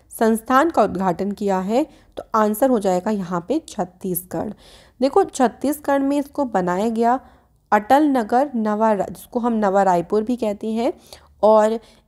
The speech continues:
इस संस्थान में, अ, जो है वो सुजुकी कंपनी के जो ट्रेनर्स, एक्सपर्ट ट्रेनर्स हैं, उनके द्वारा यहाँ पे ड्राइविंग का,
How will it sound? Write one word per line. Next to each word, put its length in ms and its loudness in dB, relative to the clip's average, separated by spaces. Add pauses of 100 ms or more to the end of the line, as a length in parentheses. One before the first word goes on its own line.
इस 280 2
संस्थान 540 0
में, 320 -2 (260)
अ, 200 0
जो 160 0
है 120 2
वो 160 0
सुजुकी 520 -2
कंपनी 500 -2
के 180 -2
जो 280 0
ट्रेनर्स, 640 -2
एक्सपर्ट 580 0
ट्रेनर्स 520 -4
हैं, 160 -4 (300)
उनके 360 0
द्वारा 260 4
यहाँ 220 -2
पे 80 -2
ड्राइविंग 520 0
का, 260 2